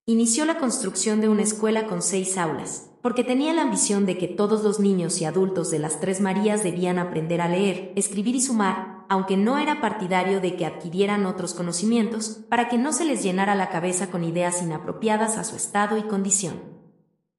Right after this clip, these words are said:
Sin embargo, no pudo conseguir un maestro que quisiera trabajar en esas lejanías,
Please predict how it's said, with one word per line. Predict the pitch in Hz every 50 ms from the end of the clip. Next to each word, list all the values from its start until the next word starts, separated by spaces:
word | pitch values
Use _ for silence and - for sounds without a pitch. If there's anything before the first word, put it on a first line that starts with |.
| _ _ -
Sin | - 285 285 302
embargo, | 320 311 285 240 202 175 196 208 - - - - - -
no | 269 302 269 -
pudo | - - 311 311
conseguir | - 240 214 - 202 180 196 208 202
un | 208
maestro | 202 185 175 170 175 180 180 180 208 208
que | - 185 -
quisiera | - 175 - - 202 196 196 196
trabajar | 190 180 165 160 - 190 180 180
en | 175 175
esas | 170 170 175 170 165
lejanías, | 175 170 - 190 180 180 175 147 - - - - - - -